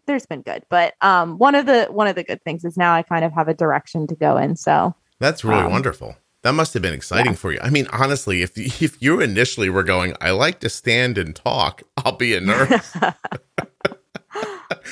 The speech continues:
Speaker 2: I mean, that's <laughs>
Speaker 1: Well,
Speaker 2: You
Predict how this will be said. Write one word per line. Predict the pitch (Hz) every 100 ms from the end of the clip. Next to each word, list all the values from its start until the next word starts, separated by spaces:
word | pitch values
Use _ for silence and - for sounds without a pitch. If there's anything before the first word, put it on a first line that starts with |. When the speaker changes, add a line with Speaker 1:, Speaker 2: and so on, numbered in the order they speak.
| - 262 -
Speaker 2:
I | 415 320
mean, | 349 311
that's | 359 - - - - _ _ _ _ 285
<laughs> | - - - _ _ - - 226
Speaker 1:
Well, | 311 311
Speaker 2:
You | 302